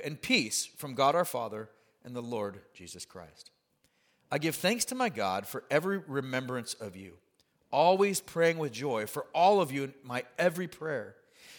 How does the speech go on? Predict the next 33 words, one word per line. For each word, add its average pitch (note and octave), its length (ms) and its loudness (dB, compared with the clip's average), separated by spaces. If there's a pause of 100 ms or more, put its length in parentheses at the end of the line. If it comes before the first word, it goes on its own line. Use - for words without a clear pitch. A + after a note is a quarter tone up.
because F#3+ 280 6
of F#3+ 100 4
your F3+ 100 4
partnership A3 680 4
in F#3+ 60 -6
the D3+ 80 2
gospel G3 520 8
from E3+ 180 -4
the C#3+ 80 0
first F#3+ 480 -2
day A2 320 2
until G#2+ 260 -10
now. G#2+ 260 -10 (680)
I C#3 80 2
am C#3+ 100 -2
sure D#3+ 300 -4
of G#2+ 100 -8
this, F2+ 280 -14 (420)
that C3+ 140 -2
he G3+ 220 2
who F#3+ 220 2
started F3 520 2
a D#3 100 2
good D3 200 -4
work C#3 260 -4
in A2+ 60 -8
you A2+ 160 -8
will A#2 120 -10
carry F3+ 360 -2
it E3 60 -2
on C3+ 180 -2
to C#3 80 -8
completion A#2+ 680 -14